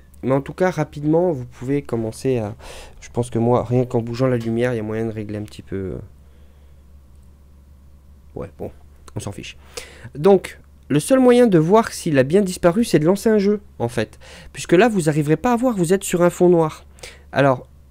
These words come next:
vous le mettez de côté, pour l'instant. Là, vous l'avez pré-réglé, on voit bien que moi, c'est mal fait ici, et cetera. Et vous allez ajouter une source. C'est la source d'un jeu. Donc, il faut que il y ait un jeu. Voilà,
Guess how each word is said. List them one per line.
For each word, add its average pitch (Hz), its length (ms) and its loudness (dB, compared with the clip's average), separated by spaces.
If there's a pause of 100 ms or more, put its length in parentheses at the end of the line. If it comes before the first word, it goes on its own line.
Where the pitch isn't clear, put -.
(560)
vous 143 160 2
le 214 80 4
mettez 208 200 4
de 165 60 -6
côté, 131 460 2 (420)
pour 113 140 -4
l'instant. 117 360 -4 (520)
Là, 107 180 -4
vous 117 120 -6
l'avez 101 200 -6
pré-réglé, 107 640 -2
on 104 100 -2
voit 98 160 -6
bien 107 180 -6
que - 120 -8
moi, 107 80 -2
c'est 98 140 -8
mal 101 200 -4
fait 101 160 -6
ici, 101 380 -8
et 101 60 -6
cetera. 110 420 -6 (680)
Et 139 60 6
vous 202 200 6
allez 262 120 8
ajouter 254 360 4
une 269 100 4
source. - 440 0 (800)
C'est - 160 -2
la 139 100 4
source - 420 -4 (360)
d'un 147 180 4
jeu. 202 200 6 (840)
Donc, 143 180 2
il 180 100 4
faut 254 220 4
que 285 460 2 (600)
il 147 180 0
y 147 60 6
ait 147 40 8
un 143 140 6
jeu. 170 340 0 (320)
Voilà, 101 280 -2